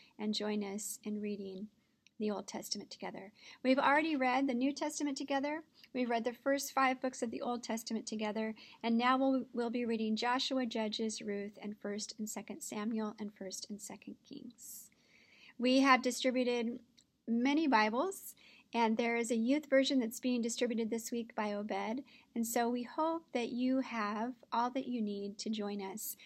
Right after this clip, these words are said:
As Dawn referenced in her testimony, there are also, uh, tools online that you can use, audios to listen daily to the Scripture,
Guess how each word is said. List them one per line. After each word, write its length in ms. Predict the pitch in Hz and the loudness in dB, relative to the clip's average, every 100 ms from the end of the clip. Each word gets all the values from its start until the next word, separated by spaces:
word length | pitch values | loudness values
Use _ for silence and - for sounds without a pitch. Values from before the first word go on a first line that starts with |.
| - - | -18 -2
As 220 | 233 233 | 0 2
Dawn 320 | 254 247 269 | 2 4 4
referenced 440 | 262 262 262 254 - | 4 2 2 -2 0
in 60 | |
her 100 | 240 | -2
testimony, 560 | 226 262 254 254 254 247 | -2 -2 0 0 0 0
there 240 | 226 214 | 0 0
are 120 | 214 226 | -2 -2
also, 560 | 247 - 254 240 240 247 - _ _ _ _ 220 | -2 -2 -2 -2 -4 -8 -20 _ _ _ _ 0
uh, 220 | 208 208 | 0 -2
tools 400 | - 269 269 269 | 0 2 4 2
online 520 | 233 226 220 214 220 262 | 0 2 2 0 2 0
that 140 | 277 | 2
you 120 | 269 | 0
can 160 | 269 269 | 2 2
use, 540 | 277 277 285 - - _ _ - - | 2 2 0 -4 -12 _ _ -10 2
audios 640 | 233 247 269 262 262 262 - | 4 6 6 6 4 2 0
to 140 | - | -6
listen 640 | 214 240 269 302 294 302 294 _ _ - | -2 -2 -2 0 2 0 -2 _ _ 0
daily 400 | 254 277 294 285 | 2 2 0 -2
to 120 | 285 | -4
the 100 | 277 | -4
Scripture, 680 | - 277 - 277 277 277 | -2 -4 -2 0 2 0